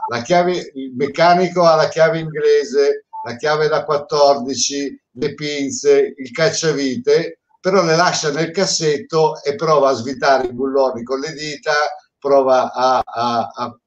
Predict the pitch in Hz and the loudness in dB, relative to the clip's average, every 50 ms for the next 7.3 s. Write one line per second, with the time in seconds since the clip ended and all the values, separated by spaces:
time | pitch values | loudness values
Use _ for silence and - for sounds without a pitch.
0 | _ _ 131 127 123 - - - - 113 - - - - - - - _ _ _ | _ _ -10 -10 -10 -10 -10 -12 -12 -12 -8 -6 -6 -6 -6 -10 -16 _ _ _
1 | _ - 117 - - 151 151 147 143 135 123 110 - - _ _ _ _ 123 151 | _ -18 -12 -4 0 2 2 2 2 0 -2 -2 -6 -8 _ _ _ _ 0 0
2 | 143 156 139 - 151 151 143 147 139 139 - - 135 147 156 151 135 120 113 110 | 2 0 -2 0 0 0 2 2 0 0 -2 -2 0 0 2 2 2 0 0 -2
3 | 110 110 117 120 139 139 135 127 135 135 - - - 175 160 156 143 131 120 120 | -4 -4 -2 0 0 0 0 -2 -6 -10 -10 -10 -2 0 2 4 4 2 0 -2
4 | 120 117 127 139 170 165 - 131 123 123 127 127 110 131 131 127 - - - _ | -4 -6 -6 -6 -6 -6 -6 -4 -4 -2 -2 -2 -2 -2 -2 -4 -4 -6 -12 _
5 | _ _ _ 151 151 139 165 160 156 139 135 123 120 120 107 92 110 127 113 117 | _ _ _ -4 -2 0 0 -2 0 0 0 -2 -2 -2 -4 -4 -6 -6 -6 -4
6 | 123 117 117 123 117 - 120 117 110 104 95 98 107 90 - _ 90 87 87 87 | -6 -6 -6 -8 -8 -6 -4 -4 -4 -4 -4 -6 -8 -10 -8 _ -6 -6 -6 -8
7 | 87 - 90 90 - | -10 -16 -18 -20 -20